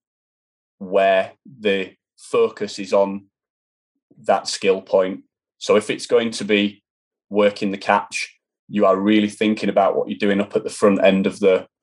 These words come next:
the stroke, stroke length, then you might be doing a, a distance per stroke, uh, swim set, something like that. So it works across. And that's what I really noticed when I was swimming.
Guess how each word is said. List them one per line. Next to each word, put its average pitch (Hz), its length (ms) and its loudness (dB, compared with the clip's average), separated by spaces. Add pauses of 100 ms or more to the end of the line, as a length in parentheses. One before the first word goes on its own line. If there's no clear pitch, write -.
(200)
the 101 80 -6
stroke, 95 560 0
stroke 113 400 0
length, 110 320 0
then 98 160 -6
you 95 60 -6
might 98 200 0
be 101 60 -8
doing 95 280 -2
a, 92 240 -2
a 104 60 -12
distance 101 420 -2
per - 200 0 (160)
stroke, 95 460 0 (440)
uh, 95 280 4 (520)
swim 101 300 -2
set, - 280 0
something 101 300 -8
like 95 220 2
that. 98 240 2 (1120)
So - 160 0
it 90 220 -2
works 98 380 0
across. - 580 -2 (180)
And 98 140 0
that's - 260 -2
what 113 100 4
I 104 160 4
really 104 360 -2
noticed 98 360 0
when 98 100 0
I 101 120 4
was 92 180 -4
swimming. - 360 -12